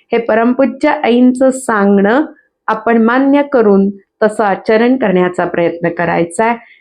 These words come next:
आणि दुसरी moral of the story आपण यातनं घेऊ शकतो की वारीचं महात्म्य, दर शनिवारी हरिमंदिरात जाण्याचा नेम जो त्यांचा होता, त्या वारीच्या नेमानी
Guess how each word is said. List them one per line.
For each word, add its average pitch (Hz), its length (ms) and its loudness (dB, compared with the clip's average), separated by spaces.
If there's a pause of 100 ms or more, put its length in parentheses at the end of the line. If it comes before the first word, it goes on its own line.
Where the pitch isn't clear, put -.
(140)
आणि 226 180 2
दुसरी 240 540 2
moral 226 360 4
of 226 120 0
the 208 180 0
story 254 400 0
आपण 254 220 0
यातनं 254 300 2
घेऊ 247 300 2
शकतो 277 680 -2 (320)
की 302 160 4
वारीचं 262 680 2
महात्म्य, 233 1080 2 (480)
दर 240 260 2
शनिवारी 285 640 2
हरिमंदिरात 294 840 4
जाण्याचा 240 760 -2
नेम 220 540 4
जो 262 120 2
त्यांचा 247 420 0
होता, 208 460 0 (520)
त्या 240 140 0
वारीच्या 254 800 2
नेमानी 240 960 2